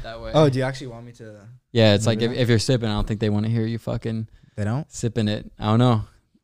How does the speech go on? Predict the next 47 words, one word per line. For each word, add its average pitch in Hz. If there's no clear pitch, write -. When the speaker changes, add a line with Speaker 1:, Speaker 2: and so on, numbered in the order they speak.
Speaker 2:
I 110
don't 117
know, 110
do 107
they? 123
Speaker 1:
If 139
you 113
want. 113
Speaker 2:
What 117
kind 120
of 110
ears 113
do 110
you 113
have? 113
Um, 127
no, 143
no. 147
Anyways, 139
<laughs> -
what's 151
up? 170
Speaker 1:
Well, 117
let's 123
take 135
it 117
back 117
to, 107
to 117
the 107
beginning. 104
Speaker 2:
At 117
the 123
Beverly 135
Speaker 1:
The 160
Speaker 2:
Center? 196
Speaker 1:
very -
beginning. 107
Like, 113
Speaker 2:
Or 131
the 127
very, 135
oh, 143
me 131
Speaker 1:
YouTube. 113
Speaker 2:
personally. 123
Speaker 1:
YouTube. 110